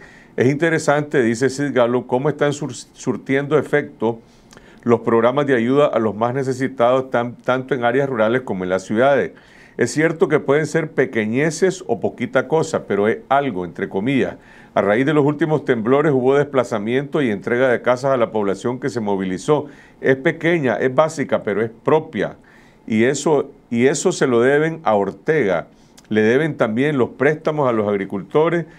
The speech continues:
las ayudas a las mujeres emprendedoras o microempresarias, las becas. Es común escuchar que antes no les daban nada".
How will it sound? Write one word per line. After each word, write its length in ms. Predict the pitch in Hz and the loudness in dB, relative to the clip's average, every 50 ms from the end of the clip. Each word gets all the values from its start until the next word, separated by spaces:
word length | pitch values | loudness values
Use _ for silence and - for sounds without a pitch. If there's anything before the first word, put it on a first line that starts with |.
| - _ - | -20 _ -10
las 140 | - 107 98 | -4 -2 0
ayudas 420 | 101 98 98 120 147 160 156 131 113 | 0 0 2 2 2 4 4 4 2
a 40 | |
las 160 | 107 104 101 95 | 2 0 -2 -2
mujeres 380 | 104 101 110 127 131 135 135 | -2 -2 -2 0 0 0 0
emprendedoras 640 | 135 - - 113 117 104 90 98 104 117 131 139 131 | 0 -2 -2 -4 -4 -2 0 0 0 2 2 0 0
o 60 | 131 | -2
microempresarias, 920 | 120 113 110 - 110 107 104 87 - 95 98 95 - 131 151 165 165 - - | -4 -6 -6 -4 -4 -4 -4 -4 -2 -4 -4 0 0 0 0 0 -2 -4 -2
las 220 | 98 98 90 85 | -2 -2 -2 0
becas. 500 | 95 139 156 156 - 175 165 156 - - - - - - - - | 0 -2 -2 -2 -2 -2 -2 -2 -4 -10 -20 -20 -20 -20 -16 -4
Es 140 | - 113 113 | -4 -4 -2
común 400 | - 139 139 135 143 156 160 - - | 0 0 0 2 2 0 -2 0 -2
escuchar 580 | 135 117 - 113 101 98 - 139 139 135 135 | -2 -2 -2 -4 -6 -2 2 2 2 2 0
que 160 | - 123 113 | -2 0 0
antes 320 | 107 117 131 131 135 - 123 | 2 2 0 -4 -4 -6 -4
no 120 | 113 120 | -4 -2
les 140 | 120 117 95 | -2 -2 0
daban 280 | 104 107 110 110 98 85 | 2 2 2 2 0 -2
nada". 360 | 82 82 85 82 73 - | -6 -6 -4 -6 -6 -8